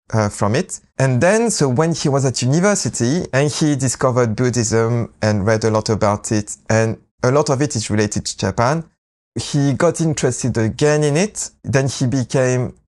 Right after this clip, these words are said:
uh, he started teaching Japanese at university. And then he went to Japan with a program where he met his now wife,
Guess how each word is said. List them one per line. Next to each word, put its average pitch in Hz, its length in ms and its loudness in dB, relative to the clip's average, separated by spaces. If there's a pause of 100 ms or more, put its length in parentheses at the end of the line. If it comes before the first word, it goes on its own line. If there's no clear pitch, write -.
(140)
uh, 107 160 -2
he - 160 -6
started 131 380 -2
teaching 156 460 -2
Japanese 113 720 -2 (180)
at 113 160 -2
university. 117 720 0 (400)
And 110 300 0
then 147 380 2 (100)
he 120 320 0
went 120 320 0
to 101 100 -6
Japan 127 460 0
with 110 120 0
a 104 60 0
program 110 640 0 (580)
where 107 180 2
he - 160 -6
met 120 220 0
his - 680 -4
now 101 360 0
wife, 110 540 -2